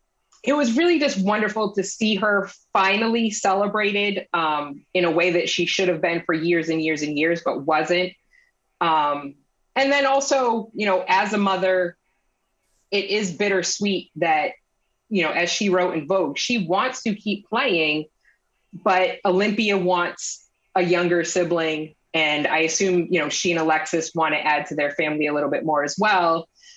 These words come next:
Um, and so there's a, a bittersweetness to it because she's not leaving necessarily because she has to. I mean, as we saw, she can still play with these girls.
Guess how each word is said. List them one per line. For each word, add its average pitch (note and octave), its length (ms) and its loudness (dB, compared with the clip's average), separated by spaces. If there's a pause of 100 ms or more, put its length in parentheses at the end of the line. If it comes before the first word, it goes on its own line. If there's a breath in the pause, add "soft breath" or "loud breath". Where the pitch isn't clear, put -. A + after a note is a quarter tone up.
(220 loud breath)
Um, D3+ 600 0 (720)
and F#3+ 180 0
so G3 200 2
there's F#3+ 300 2
a, F#3 160 2
a F#3+ 140 0
bittersweetness G3 720 0
to D#3 120 0
it D3+ 80 -6
because D#3 220 -2
she's F3+ 280 0
not F3+ 280 2
leaving E3 600 0 (520)
necessarily F3+ 760 0
because D#3 760 -4 (540)
she F3+ 260 -2
has A#3 420 -2
to. A2+ 380 -6
I E3+ 40 0
mean, F3+ 160 2
as E3 120 2
we F3 100 4
saw, G#3 300 2
she A3+ 180 -2
can B3+ 120 0
still A#3+ 180 0
play C#4+ 180 2
with G3 120 0
these D#3+ 200 0
girls. - 380 -4